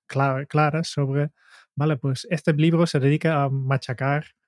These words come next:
un poco la intuición, porque dice, "Nos fallamos en mucho, ¿no? El mono, que se f-, que falla en muchas cosas. Es mejor aplicar la racionalidad en algunos puntos, co-, tal como tú explicas", ¿no? Pero por otro lado, yo también creo que la intuición tiene mucho valor. Y justo, eh, ayer, eh, Raúl y yo estábamos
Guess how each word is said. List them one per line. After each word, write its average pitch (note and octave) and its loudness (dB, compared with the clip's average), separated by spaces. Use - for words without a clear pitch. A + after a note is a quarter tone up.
un C3 0
poco D3 4
la E3+ 6
intuición, B2 0
porque B2 -2
dice, B2 -2
"Nos A#2 -2
fallamos D3 4
en C#3+ 4
mucho, B2+ -2
¿no? D#3 2
El C3+ 2
mono, C3+ 2
que C3 -2
se C3+ 0
f-, B2+ -8
que B2+ -4
falla D#3 0
en D3 2
muchas C#3 0
cosas. A#2+ -4
Es C#3+ 0
mejor D#3+ 2
aplicar C#3 -4
la C#3 -2
racionalidad C#3+ 0
en C#3 -4
algunos C#3 0
puntos, D#3+ -2
co-, C3+ -6
tal C3+ -4
como B2+ -4
tú B2+ -4
explicas", B2 -4
¿no? F3 0
Pero D3+ 6
por G3 4
otro B3 2
lado, A3+ 2
yo F#3+ 4
también F3 4
creo F#3+ 4
que E3+ 0
la D3+ 4
intuición D3 4
tiene E3 2
mucho C#3+ 2
valor. B2 0
Y A#2+ -2
justo, E3 -2
eh, C#3 -2
ayer, C#3+ 2
eh, C#3 -2
Raúl C#3 2
y C#3 0
yo C#3 2
estábamos C3 -2